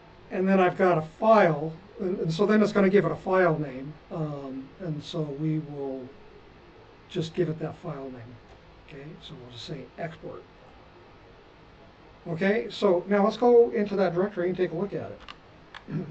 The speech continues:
So we've got, uh, classes, examples.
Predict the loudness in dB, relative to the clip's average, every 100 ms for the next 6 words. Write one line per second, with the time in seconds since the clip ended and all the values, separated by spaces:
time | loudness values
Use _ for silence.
0 | -12 -10 -4 0 0 -2 -6 -10 -8 -8
1 | -8 -12 -20 -20 -16 -8 -4 -4 -4 -8
2 | -10 -10 -12 -14 -18 -18 -18 -18 -18 -18
3 | -18 -20 -20 -20 -20 -20 -20 -20 -20 -20
4 | -20 -20 -20 -20 -20 -20 -20 -20 -20 -20
5 | -14 -12 -10 -10 -8 -8 -8 -10 -12